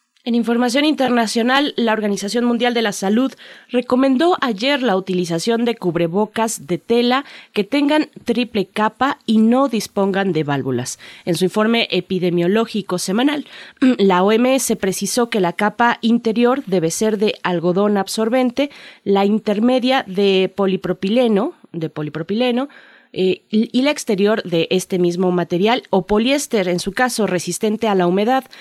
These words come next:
Los cubrebocas de tela deben garantizar al menos un setenta por ciento de filtración de pequeñas gotas y conservar sus propiedades durante al menos cinco lavados.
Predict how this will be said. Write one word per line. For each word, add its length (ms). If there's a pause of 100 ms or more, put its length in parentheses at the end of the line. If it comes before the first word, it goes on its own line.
(240)
Los 180
cubrebocas 640
de 120
tela 360
deben 300
garantizar 680
al 140
menos 300
un 100
setenta 460
por 120
ciento 420
de 80
filtración 720 (280)
de 200
pequeñas 540
gotas 460 (260)
y 100
conservar 520
sus 220
propiedades 640
durante 380
al 80
menos 400
cinco 440
lavados. 580